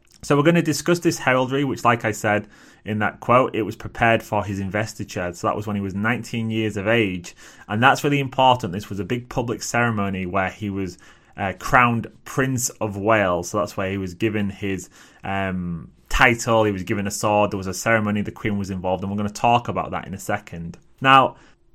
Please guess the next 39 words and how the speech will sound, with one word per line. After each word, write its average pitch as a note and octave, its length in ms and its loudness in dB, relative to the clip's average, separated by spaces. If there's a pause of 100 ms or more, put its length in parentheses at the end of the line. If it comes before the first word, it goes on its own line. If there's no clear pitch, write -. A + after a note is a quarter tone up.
(140)
I'm C#3 80 2
gonna F3 160 0
go G3 80 0
into F3+ 240 0
another E3+ 200 4
quote C#3+ 300 2
here, D#3 300 4
and A#2+ 100 0
it's A2 120 -4
gonna B2 120 -2
help B2 300 2
you A#2 80 -2
to - 100 -8
understand A2 720 -2 (300)
how D3+ 680 6
the B2 540 0
symbolism A2 720 0
of G2 180 -2
Revelations G#2 800 0
is G#2+ 180 -4
completed A2 960 -6
within G2 240 -4
the F#2 80 -6
shield. F#2 480 -2 (500)
As - 200 4
we C4+ 140 0
shall A3 180 0
see, G#2+ 380 0
the G#2+ 140 -6
coat G3+ 320 -2
of D#3+ 100 0
arms C#3+ 260 4
belonging A#2 460 2
to - 100 -16
Prince A2+ 320 -6
Charles D3 380 4
of A2+ 140 -4
Wales A2+ 300 4
comprises A#2+ 800 2